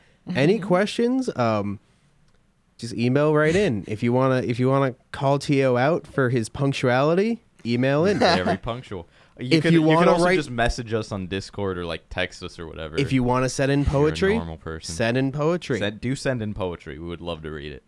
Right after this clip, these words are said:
Speaker 1: I think we should do, we should do a, we should do, like, an end of year thing where we determine who, who the true lord of, who the true dude of the Foods and Dudes is.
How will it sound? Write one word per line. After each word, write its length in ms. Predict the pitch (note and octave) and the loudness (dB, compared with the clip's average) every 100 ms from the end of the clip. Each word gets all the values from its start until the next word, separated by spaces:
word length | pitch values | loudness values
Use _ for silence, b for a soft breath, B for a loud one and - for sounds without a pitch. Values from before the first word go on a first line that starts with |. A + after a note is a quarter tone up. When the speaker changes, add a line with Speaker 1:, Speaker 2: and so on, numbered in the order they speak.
| _ _ _ _ _ _ _ _ _ _ _ _ | _ _ _ _ _ _ _ _ _ _ _ _
Speaker 1:
I 60 | B2 | -2
think 240 | D3 E3 | 0 0
we 80 | G3 | -2
should 200 | F3+ F3 | -2 -2
do, 420 | C#3+ C#3+ C#3 C3 - _ _ _ _ _ _ _ G#2 F#2 _ - | 0 2 0 -2 -8 _ _ _ _ _ _ _ -16 -16 _ -14
we 200 | G#2 A2+ | -10 -10
should 180 | - | -8
do 260 | B2+ B2+ A#2+ | -2 0 0
a, 180 | G#2 F#2 _ _ _ _ | -2 -4 _ _ _ _
we 80 | A#2+ | -14
should 80 | - | -6
do, 140 | C#3 | -4
like, 180 | A2+ G#2+ | -4 -4
an 140 | G#2+ | -4
end 180 | - A2 | -6 -6
of 100 | A2 | -4
year 200 | G#2 G#2 | -4 -4
thing 340 | G2+ G#2 G2+ G2+ | -4 -6 -6 -6
where 320 | G2+ G2 F#2+ _ _ _ _ _ | -6 -8 -12 _ _ _ _ _
we 100 | A2 | -6
determine 580 | G#2 G2 A2 G#2 G2 G2 - | -6 -6 -6 -6 -6 -10 -8
who, 280 | G#2+ G#2 - | -4 -4 -4
who 200 | - A#2+ | -4 -2
the 100 | A2 | -2
true 380 | G2+ - A2+ A2 | -4 -6 -4 -2
lord 520 | G2 G#2 G2+ G2 G2 - _ _ - | -2 -2 -2 -4 -8 -14 _ _ -10
of, 200 | G#2 G2 | -10 -6
who 240 | A2+ C3+ | 0 0
the 120 | C3+ C3 | 2 -2
true 420 | - - C3+ C3 | -4 -2 0 0
dude 380 | A#2 A#2 A2+ A2 | 2 2 2 0
of 120 | G#2 | -4
the 80 | G2+ | -4
Foods 360 | - A2+ A2 | -2 -2 -2
and 120 | G#2 | -6
Dudes 320 | G2+ G#2 G2 G2+ | -2 -2 -2 -2
is. 400 | G2+ G2+ - | -2 -2 -8